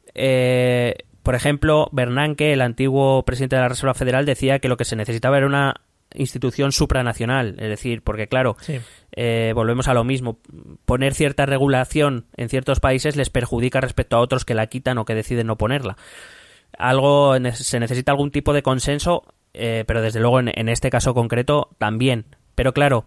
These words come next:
Speaker 1: también se puede achacar cierta responsabilidad, como te he dicho antes, a, a las entidades que estaban encargadas de vigilar de que eso no ocurriera. Probablemente
Speaker 2: Ya.
Speaker 1: la, la Reserva Federal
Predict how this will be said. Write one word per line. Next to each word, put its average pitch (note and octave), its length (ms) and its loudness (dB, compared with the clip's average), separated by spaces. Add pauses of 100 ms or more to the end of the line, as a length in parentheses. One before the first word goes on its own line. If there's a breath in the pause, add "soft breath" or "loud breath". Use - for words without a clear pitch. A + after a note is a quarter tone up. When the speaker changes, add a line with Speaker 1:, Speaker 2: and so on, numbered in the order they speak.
(320 soft breath)
Speaker 1:
también C3+ 300 -2
se C#3+ 140 0
puede C#3+ 200 2
achacar C3 420 0
cierta B2+ 220 0
responsabilidad, B2+ 640 2
como B2 200 -2
te A#2+ 80 0
he - 20 2
dicho B2+ 140 -2
antes, C3 200 0
a, B2+ 80 2
a B2 180 -2
las A#2+ 160 0
entidades B2+ 380 2
que D3+ 80 -2
estaban C#3 240 0
encargadas B2+ 400 2
de C3 80 2
vigilar B2+ 380 2
de C3+ 60 0
que B2+ 80 -2
eso C3 100 -4
no A2+ 80 -2
ocurriera. A2+ 460 -4 (480 loud breath)
Probablemente B2 480 2
Speaker 2:
Ya. C3+ 160 4
Speaker 1:
la, C3+ 100 0
la B2+ 160 0
Reserva B2 340 0
Federal C3+ 440 2